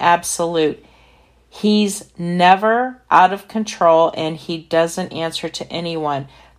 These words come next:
This is the Lord you're worshiping, and you have no reason to worry.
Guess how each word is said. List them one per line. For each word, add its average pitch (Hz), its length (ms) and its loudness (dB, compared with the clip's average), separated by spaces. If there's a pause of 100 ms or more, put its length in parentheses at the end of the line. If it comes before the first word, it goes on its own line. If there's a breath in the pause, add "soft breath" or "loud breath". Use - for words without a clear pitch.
This 254 320 2
is 330 180 -4
the 269 140 -4
Lord 185 400 0
you're 165 120 2
worshiping, 160 680 -4
and 156 240 -8
you 156 100 -6
have 156 340 0
no 151 340 -2
reason 165 460 -8
to - 140 -16
worry. 165 560 -6